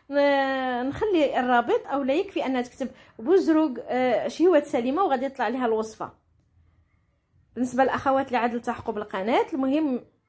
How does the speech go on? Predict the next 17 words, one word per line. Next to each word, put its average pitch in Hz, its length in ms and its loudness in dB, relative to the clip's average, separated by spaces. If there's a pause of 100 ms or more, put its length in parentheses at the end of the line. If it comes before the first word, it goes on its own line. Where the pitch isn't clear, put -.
(500)
كيف 240 180 -6
قلت 294 140 -6
لكم، 285 340 -2
آه، 254 440 0
هذه 285 240 2
الغديوه 277 360 2
ديالي 254 540 0
ديال 240 340 0
هذا 226 220 0
النهار 311 580 -2 (200)
اولا 240 240 2
ديال 233 500 -2
في - 100 -18
الاسبوع، 247 560 -2 (320)
راني 285 140 0
تقاسمتها 277 500 -2
معكم. 185 380 -4